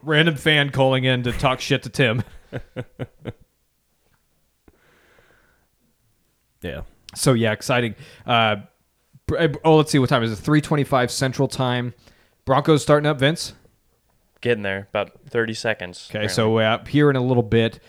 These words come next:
Speaker 1: Uh, we,
Speaker 3: Here
Speaker 1: we, we do
Speaker 3: comes
Speaker 1: this a
Speaker 3: all
Speaker 1: lot. We do this a
Speaker 3: the
Speaker 1: lot during football season. Since we record on Sundays, w-, we're not just not gonna watch football even while we record. So,
Speaker 2: Hmm.
Speaker 1: uh, Vince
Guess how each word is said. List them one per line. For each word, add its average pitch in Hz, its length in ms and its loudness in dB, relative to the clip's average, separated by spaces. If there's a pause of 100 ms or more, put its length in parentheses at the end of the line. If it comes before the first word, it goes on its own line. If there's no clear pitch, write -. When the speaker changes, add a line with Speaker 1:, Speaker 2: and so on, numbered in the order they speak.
(160)
Speaker 1:
Uh, 110 160 -2
we, 151 80 0
Speaker 3:
Here 196 80 -4
Speaker 1:
we, 240 100 2 (160)
we 202 100 4
do 165 140 6
Speaker 3:
comes 165 80 6
Speaker 1:
this 147 80 0
a 104 40 2
Speaker 3:
all 110 140 0
Speaker 1:
lot. 113 440 0
We 135 100 0
do 170 120 4
this 175 120 4
a 143 40 0
Speaker 3:
the 135 40 2
Speaker 1:
lot 117 260 4
during 120 160 2
football 123 240 0
season. 120 400 -2 (260)
Since 110 220 -10
we 113 100 -6
record 117 420 0
on 117 140 0
Sundays, 110 520 -4 (120)
w-, 117 140 -14 (180)
we're 110 160 -6
not 110 260 -6
just - 240 -16
not 110 380 -6
gonna 98 260 -6 (160)
watch 101 240 -8
football 117 600 -4 (160)
even 107 200 -4
while 101 120 -4
we 98 60 -4
record. 113 360 0
So, 147 340 -2 (100)
Speaker 2:
Hmm. 90 200 -12 (100)
Speaker 1:
uh, 113 200 -4
Vince 135 500 -6